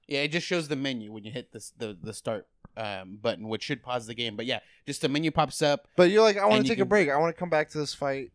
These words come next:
Speaker 2: like, later," eh, while you're in the middle of a fight.
Speaker 1: There should be a pause.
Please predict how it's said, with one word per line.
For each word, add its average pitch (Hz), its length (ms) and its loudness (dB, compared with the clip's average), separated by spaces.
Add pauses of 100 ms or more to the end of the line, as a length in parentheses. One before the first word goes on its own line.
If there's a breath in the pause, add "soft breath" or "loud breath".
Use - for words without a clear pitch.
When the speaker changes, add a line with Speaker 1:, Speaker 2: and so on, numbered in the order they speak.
(100)
Speaker 2:
like, 127 320 -6 (240)
later," 135 360 -6 (420)
eh, 131 120 -16
while 127 180 2
you're 131 100 -4
in 127 60 -8
the 123 60 -12
middle 123 180 -4
of 113 60 -6
a - 40 -20
fight. 117 220 -10 (200)
Speaker 1:
There 135 140 4
should 135 220 -4
be 131 80 -10
a 127 60 -12
pause. 127 320 -12